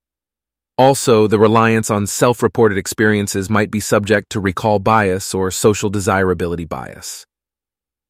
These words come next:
Despite these limitations, the study has numerous potential applications, including informing the development of policies and regulations surrounding O B A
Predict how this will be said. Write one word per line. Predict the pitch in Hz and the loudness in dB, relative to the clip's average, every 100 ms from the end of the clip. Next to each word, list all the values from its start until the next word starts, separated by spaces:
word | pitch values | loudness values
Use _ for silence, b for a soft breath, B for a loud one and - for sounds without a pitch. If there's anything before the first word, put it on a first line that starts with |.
| - | -4
Despite | 117 - 143 156 | -2 2 0 2
these | 117 101 | -2 -2
limitations, | 101 95 98 80 - 69 - - _ _ _ | -2 -4 -4 -8 -8 -12 -14 -18 _ _ _
the | 110 | -6
study | - 135 131 | 2 2 4
has | 113 107 95 | 2 0 0
numerous | 110 127 113 101 - | 0 2 0 -2 -6
potential | 110 110 95 104 | -6 -6 -4 -2
applications, | 90 - 95 107 87 - - - - _ _ _ _ - | -2 -4 -6 -6 -6 -10 -14 -18 -20 _ _ _ _ -8
including | 113 139 127 120 | -2 2 4 2
informing | 104 95 131 120 120 | 0 -2 0 0 0
the | 113 | -2
development | 104 104 110 107 107 | 0 0 0 0 -2
of | 92 - | -6 -4
policies | 120 120 117 - 107 101 | 0 0 0 -4 -6 -4
and | 101 | -2
regulations | 107 107 107 107 110 113 98 - | 0 0 0 -2 -2 -6 -8 -4
surrounding | 107 117 120 110 101 | 0 0 0 -2 -2
O | 107 104 | -2 -2
B | 98 98 | 0 0
A | 113 101 | 0 -2